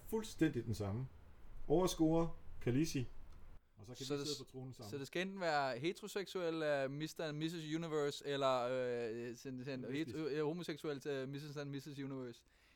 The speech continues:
Speaker 2: Jeg kan godt se det. Altså, jeg vil sige, øh, jeg, jeg er i hvert fald, nu er jeg, øh, så meget på, øh, øh, Team Greyjoy, som jeg nogensinde har været, ikke mindst fordi hende her Yara, øh, som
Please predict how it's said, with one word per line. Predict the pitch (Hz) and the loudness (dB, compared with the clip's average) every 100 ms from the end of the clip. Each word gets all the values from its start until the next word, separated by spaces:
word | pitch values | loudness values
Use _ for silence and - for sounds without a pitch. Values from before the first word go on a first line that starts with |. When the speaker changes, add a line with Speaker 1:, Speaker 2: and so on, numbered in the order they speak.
| _ | _
Speaker 2:
Jeg | 127 | 0
kan | |
godt | 160 220 | 4 4
se | 240 | 2
det. | 247 269 _ _ - | -4 -8 _ _ 0
Altså, | 170 | 2
jeg | 180 | 2
vil | 165 | 0
sige, | 190 185 170 156 147 | -2 4 6 8 8
øh, | 135 117 | 6 2
jeg, | 139 - 113 | 2 0 0
jeg | 151 | 2
er | |
i | |
hvert | 160 180 | 4 4
fald, | 196 156 - | 4 0 -2
nu | 175 | 2
er | |
jeg, | 180 170 147 139 | 6 6 6 4
øh, | 123 | 0
så | 147 | -2
meget | 135 147 | 0 0
på, | 156 139 131 | 2 2 2
øh, | 123 113 _ _ _ _ - | 0 -2 _ _ _ _ -10
øh, | 127 117 | -8 -6
Team | - 139 | -4 -2
Greyjoy, | 127 139 143 147 135 | 2 0 2 0 0
som | 135 | -2
jeg | 127 | -2
nogensinde | 139 156 139 | -2 -2 -2
har | 117 | -2
været, | 120 123 | 0 -2
ikke | 139 | -2
mindst | 139 131 - | -4 -6 -10
fordi | 117 139 135 113 _ 117 | -8 -8 -8 -12 _ -8
hende | 135 135 | -4 -2
her | 123 | -2
Yara, | 110 110 127 139 - - - _ _ _ - - 139 | -2 -2 -4 -6 -10 -20 -20 _ _ _ -20 -8 0
øh, | 139 131 123 117 110 107 104 - | 4 6 6 2 -2 -4 -6 -8
som | - - 127 113 110 | -8 0 0 0 -4